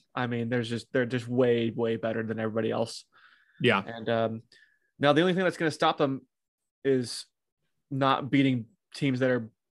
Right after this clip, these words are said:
Speaker 1: like, just as good or better than them, because that's what killed them last, last time in playoffs. There's a reason why they exited in the first round.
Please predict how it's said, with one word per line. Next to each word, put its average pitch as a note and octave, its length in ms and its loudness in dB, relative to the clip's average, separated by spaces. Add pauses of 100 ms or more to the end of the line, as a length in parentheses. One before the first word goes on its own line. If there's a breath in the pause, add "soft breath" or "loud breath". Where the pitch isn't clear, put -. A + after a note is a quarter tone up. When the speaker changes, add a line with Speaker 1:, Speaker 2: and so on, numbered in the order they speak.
(440)
Speaker 1:
like, A#2+ 260 -2
just C#3 240 2
as C3 120 0
good C3+ 340 2
or C3 140 0
better B2 260 0
than A2+ 140 -2
them, A2+ 300 -8
because A#2+ 180 -2
that's C3 180 0
what D3 120 -2
killed D#3 160 2
them D3+ 100 -2
last, F#3 420 0
last D#3+ 340 -2
time C3 180 -2
in C3 80 -2
playoffs. E3 440 -2 (560 soft breath)
There's F3 140 2
a F#3 40 4
reason G3+ 260 4
why F3+ 120 4
they E3+ 140 2
exited D#3+ 360 2
in C#3+ 80 2
the C#3 80 -4
first C#3+ 300 0
round. C#3+ 240 0